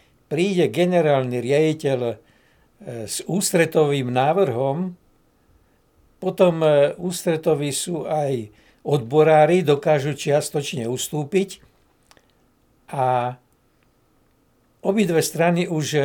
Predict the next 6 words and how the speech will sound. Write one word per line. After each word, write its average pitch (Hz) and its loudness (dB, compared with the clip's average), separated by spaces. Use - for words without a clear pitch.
nemajú 147 2
ďaleko 147 0
od, 131 0
e, 113 0
víťazného 131 -2
konca. 120 -6